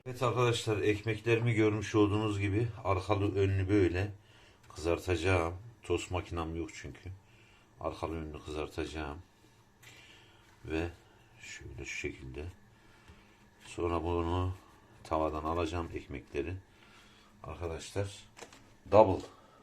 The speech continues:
hamburger köftesi yapacağım. Bakın burada dört tane var. Dört tane cheddar. Yani kat kat koyacağım. Ve bol miktarda şunlardan koyacağım. Bu şekilde hazırlayacağım arkadaşlar.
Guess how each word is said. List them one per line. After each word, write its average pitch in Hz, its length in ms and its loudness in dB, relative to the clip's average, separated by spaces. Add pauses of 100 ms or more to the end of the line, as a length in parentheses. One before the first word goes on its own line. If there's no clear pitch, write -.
(140)
hamburger 90 520 0
köftesi - 500 -8
yapacağım. 85 440 -2
Bakın 80 260 -2
burada 78 280 -4
dört 82 240 2
tane 76 360 -2
var. 95 100 -4 (800)
Dört 95 260 4
tane 92 280 -2
cheddar. 87 520 0 (1500)
Yani 76 280 -8
kat - 300 0
kat - 240 -8
koyacağım. 78 520 -2 (840)
Ve 80 180 0
bol 98 200 4
miktarda 85 680 -4
şunlardan 82 680 -4
koyacağım. 85 500 -4 (680)
Bu 110 60 -10
şekilde 85 380 -4
hazırlayacağım 80 640 -4
arkadaşlar. 73 600 -10